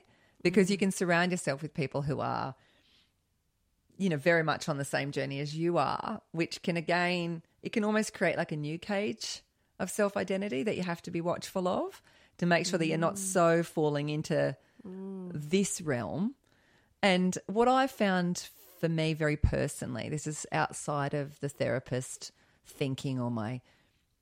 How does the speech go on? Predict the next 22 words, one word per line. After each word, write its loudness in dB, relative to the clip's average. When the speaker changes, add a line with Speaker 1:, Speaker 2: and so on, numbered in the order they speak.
Speaker 1:
or -4
my 0
Yoga -2
Sutra -6
studies -4
or -2
any -4
of -4
that, 2
is -4
that -2
what -4
I -2
found -2
just -6
on -4
a -4
really -2
personal -4
level -4
is -6
that -2